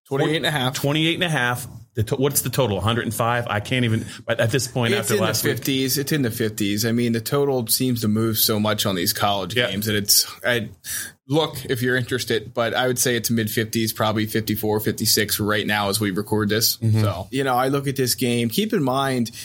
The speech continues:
Speaker 1: in August, when FanDuel was approved for legalized sports betting in Pennsylvania,
Speaker 2: Sure.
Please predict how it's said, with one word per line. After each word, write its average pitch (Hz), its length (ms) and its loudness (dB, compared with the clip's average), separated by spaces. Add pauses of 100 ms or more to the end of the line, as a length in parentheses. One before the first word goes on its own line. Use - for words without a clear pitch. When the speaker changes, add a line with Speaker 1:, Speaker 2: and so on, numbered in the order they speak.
(280)
Speaker 1:
in 123 220 -2
August, 123 560 0
when 113 140 0
FanDuel 120 800 0 (160)
was 110 140 0
approved 117 500 0
for 104 180 -2
legalized 107 480 0
sports 101 320 0
betting 98 280 0
in 101 100 0
Pennsylvania, 95 580 0
Speaker 2:
Sure. 139 320 0